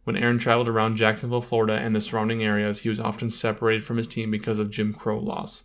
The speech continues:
In most circumstances, the team was responsible for arranging housing and meals for its players, but Aaron often had to make his own arrangements.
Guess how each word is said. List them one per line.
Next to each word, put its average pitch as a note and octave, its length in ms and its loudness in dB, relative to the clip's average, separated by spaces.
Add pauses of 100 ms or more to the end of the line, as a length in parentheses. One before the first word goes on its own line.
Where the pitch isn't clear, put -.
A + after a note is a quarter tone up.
In A#2+ 140 0
most A2+ 240 2
circumstances, A2+ 680 0
the G#2+ 100 -4
team A#2 240 0
was A#2+ 100 -2
responsible A2+ 480 -2
for A#2 160 -8
arranging G#2+ 440 2
housing A#2 440 0
and A2 100 4
meals G#2+ 220 2
for - 140 -4
its - 100 -4
players, - 400 -4 (320)
but A#2+ 100 -6
Aaron A2 220 2
often A2 320 -2
had A2 160 0
to G#2+ 60 4
make G#2 200 4
his A2+ 140 -2
own G#2+ 180 0
arrangements. - 540 -6